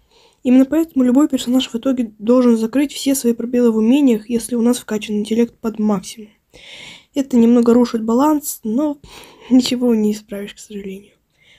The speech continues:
Ну и вот, персонажи готовы, можно продолжать. Игру решают разбить клонов, заодно распространив ли секрет лечения мутаций.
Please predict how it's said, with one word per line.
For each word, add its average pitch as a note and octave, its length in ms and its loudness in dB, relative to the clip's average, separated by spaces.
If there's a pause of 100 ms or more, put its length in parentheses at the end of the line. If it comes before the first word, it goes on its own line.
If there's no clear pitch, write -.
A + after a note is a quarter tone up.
(120)
Ну D#4 100 4
и D#4 60 6
вот, B3+ 240 2 (100)
персонажи A#3+ 400 0
готовы, B3+ 400 -2 (200)
можно G#3 320 -2
продолжать. G#3 680 -6 (1000)
Игру C4+ 300 4
решают D#4 400 2
разбить D4 380 2
клонов, A3+ 340 -2
заодно G#3+ 300 0
распространив A#3+ 580 -4
ли A#3+ 100 0
секрет C4 360 -8
лечения B3 360 0
мутаций. B3 580 -4